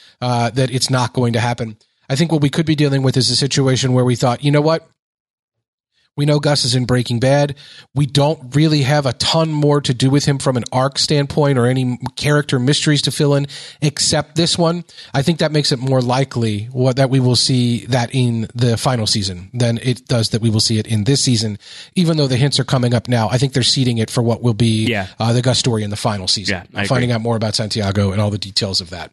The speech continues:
Speaker 2: I agree.
Speaker 1: Uh, so he was very uncomfortable, as was I, in that hotel scene with the champagne and everything that went on there.
Speaker 2: <laughs>
Speaker 1: I just don't know what is happening between
Speaker 2: Yeah.
Speaker 1: those three. It is so weird. Uh, and again, just the way that the, again, the blocking,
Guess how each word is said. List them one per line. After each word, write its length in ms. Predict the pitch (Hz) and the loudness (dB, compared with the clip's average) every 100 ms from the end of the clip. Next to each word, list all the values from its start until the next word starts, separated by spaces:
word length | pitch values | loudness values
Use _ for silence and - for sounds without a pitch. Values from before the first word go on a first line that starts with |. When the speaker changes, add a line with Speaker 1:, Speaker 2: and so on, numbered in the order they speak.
| - | -8
Speaker 2:
I 100 | 104 | -6
agree. 180 | 92 90 - | -6 -6 -2
Speaker 1:
Uh, 320 | 127 127 127 | 0 0 0
so 300 | 165 143 135 - - | 0 0 -4 -12 -12
he 180 | - 214 | -2 0
was 140 | 214 | 2
very 180 | 180 185 | 2 2
uncomfortable, 640 | 147 135 160 143 139 135 131 | 0 0 -2 0 0 2 2
as 220 | 139 131 | 0 0
was 120 | 113 | 0
I, 360 | 156 151 151 147 | 2 2 0 0
in 300 | 156 139 135 | 2 2 2
that 200 | 131 131 | 0 0
hotel 400 | 117 131 113 127 | 2 2 2 2
scene 260 | 120 135 123 | 2 2 2
with 120 | 113 | 2
the 40 | 107 | 2
champagne 540 | - 113 107 127 120 | 2 2 2 2 2
and 100 | 117 | 2
everything 280 | 117 123 120 | 2 2 2
that 120 | 113 | 2
went 160 | 123 139 | 2 2
on 200 | 175 180 | 2 2
there. 260 | 160 151 - - | 2 2 -2 -12
Speaker 2:
<laughs> 220 | 214 - 180 | -10 -8 -4
Speaker 1:
I 120 | 175 | 0
just 160 | 156 - | 0 2
don't 220 | 156 135 | 2 2
know 360 | 131 127 127 120 | 2 2 2 0
what 200 | 135 139 | 0 2
is 120 | 123 127 | 2 2
happening 400 | 113 104 107 104 | -2 0 -2 0
between 360 | 107 92 113 | 0 2 2
Speaker 2:
Yeah. 100 | 107 | 2
Speaker 1:
those 180 | 104 - | 0 0
three. 280 | 110 101 95 | -2 -2 -2
It 140 | 131 123 | 0 0
is 100 | 110 | 2
so 340 | - - 131 | 0 0 0
weird. 440 | 117 107 104 98 95 - - - | 0 0 0 -2 -6 -16 -12 -4
Uh, 260 | 113 110 107 | 0 2 2
and 200 | 127 143 | 0 0
again, 400 | 170 180 123 101 | 0 0 0 -4
just 200 | - - | -4 -2
the 100 | 156 | 0
way 220 | 139 165 | 2 2
that 240 | 151 135 - | 0 -2 0
the, 360 | 135 127 123 - - - - | 2 2 -2 -6 -20 -20 -6
again, 280 | 131 170 151 | -2 0 0
the 80 | 120 | 0
blocking, 520 | 143 139 139 147 143 | 0 0 0 -2 -4